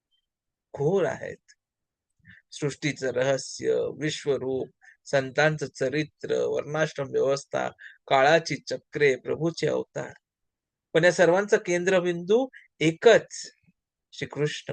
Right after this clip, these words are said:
भगवान. कारण की विश्व त्यांच्या इच्छेने चालते, समाज त्यांच्या सेवेत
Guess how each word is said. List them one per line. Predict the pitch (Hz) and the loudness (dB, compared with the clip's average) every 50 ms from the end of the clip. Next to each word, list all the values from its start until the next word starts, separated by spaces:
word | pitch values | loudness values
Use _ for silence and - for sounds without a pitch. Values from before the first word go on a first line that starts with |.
| - _ | -12 _
भगवान. | - - _ _ _ - - _ _ _ _ _ _ _ _ _ _ _ _ _ _ _ _ | -16 -16 _ _ _ -20 -20 _ _ _ _ _ _ _ _ _ _ _ _ _ _ _ _
कारण | 165 175 | -6 -4
की | 180 202 | -4 -4
विश्व | 180 180 214 208 - - 233 | 0 0 -2 -2 2 2 2
त्यांच्या | 220 196 180 175 175 - 233 | 4 4 0 0 4 6 6
इच्छेने | 226 202 196 - - 226 202 202 | 6 6 4 0 -2 0 0 0
चालते, | 190 - 185 170 170 165 _ - 190 185 165 - - - _ _ | 0 2 0 0 0 0 _ 0 2 2 0 0 -6 -20 _ _
समाज | - - 170 156 151 170 190 214 214 | -4 -2 -2 0 2 2 2 2 2
त्यांच्या | - 220 214 208 208 | 0 -2 2 2 0
सेवेत | 185 - 185 180 175 175 | 0 2 0 2 2 2